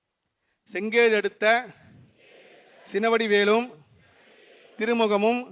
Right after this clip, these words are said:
பங்கே நிறைத்த நற்பன்னிருதோளும் பதும மலர் கொங்கே தரளம் சொரியும் செங்கோடை குமரன் என எங்கே நினைப்பினும்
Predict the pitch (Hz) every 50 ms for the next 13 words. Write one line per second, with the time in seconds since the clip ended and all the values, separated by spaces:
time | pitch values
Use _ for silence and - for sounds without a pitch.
0 | 175 - - - _ _ _ _ _ _ _ _ _ _ - _ _ _ 165 180
1 | 208 214 220 233 233 226 208 196 202 202 208 - _ 226 220 226 233 240 233 -
2 | 156 - _ _ _ _ _ - - - - _ _ _ _ _ _ _ - -
3 | - 165 196 220 208 - 220 220 226 233 233 226 220 208 214 208 202 208 220 240
4 | 247 254 202 170 - - _ _ _ _ _ _ _ _ _ _ _ _ _ -
5 | _ _ - - - 165 180 190 247 254 247 240 226 214 220 214 208 - 202 208
6 | 208 202 214 226 233 240 247 214 160 - _ _ _ _ _ _ _ _ _ _
7 | _ _ _ _ _ _ _ _ _ _ _ _ - _ - 175 175 196 220 233
8 | 233 220 202 208 208 208 214 220 233 247 247 247 214 175 - - - - - -
9 | - _ _ _ _ _ _ _ _ _ _ _ _ _ - - 196 214 226 240
10 | 240 240 233 220 - 208 196 220 220 220 220 226 247 - - 147 - _ _ _
11 | _ _ _ _ - _ - - - _ _ _ _ _ _ _ 160 170 185 196
12 | 214 226 240 233 220 - - - - - - - - _ _ _ - - - _
13 | - 165 185 214 220 226 233 240 233 220 214 220 220 220 - 226 220 233 247 262